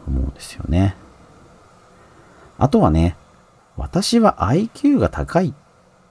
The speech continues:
ていうことを言う人ってたまにいるっていうかね、まあ見かけなくもないんですけど。あと、私の学歴は高いとかね。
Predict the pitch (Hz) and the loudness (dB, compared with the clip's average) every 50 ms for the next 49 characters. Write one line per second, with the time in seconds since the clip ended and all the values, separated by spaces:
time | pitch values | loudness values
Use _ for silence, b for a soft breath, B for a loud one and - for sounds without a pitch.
0 | _ _ _ - 80 71 69 69 71 69 69 65 - - - - - 76 69 67 | _ _ _ -4 -2 -2 -2 -2 -2 -2 -4 -4 -4 -6 -6 -4 -4 -2 -2 0
1 | 69 71 71 71 - - - 71 - - - - 65 - - - - - - - | 0 0 -2 -2 -4 -4 -6 -8 -8 -6 -4 -4 -4 -4 -4 -8 -14 -20 -20 -14
2 | - - 76 85 104 110 107 101 95 98 98 - _ - 76 71 - - 73 85 | -8 -2 2 2 4 4 4 2 2 0 -2 -4 _ -8 -6 -4 -4 -2 -2 -2
3 | 73 69 71 69 65 71 71 - 85 - 98 98 104 - - 76 67 64 65 65 | -2 -2 -2 -2 -2 -4 -2 -2 -2 0 2 2 2 2 0 -2 0 0 0 0
4 | 65 62 58 - - - - - - - - _ B B B B B B B B | 0 -2 -4 -6 -10 -16 -16 -14 -14 -16 -16 _ B B B B B B B B
5 | B B - - - 67 65 - - 69 - 87 - 90 85 - 73 71 - 104 | B B -6 -4 -2 -2 -4 -2 -4 -4 -2 0 0 0 0 0 0 0 2 2
6 | 95 92 - - 101 90 82 - - 73 - 104 92 76 65 - - - - - | 2 2 2 2 2 2 2 0 -2 -2 0 0 0 0 0 -4 -10 -12 -8 -6
7 | 90 92 - | -6 -6 -8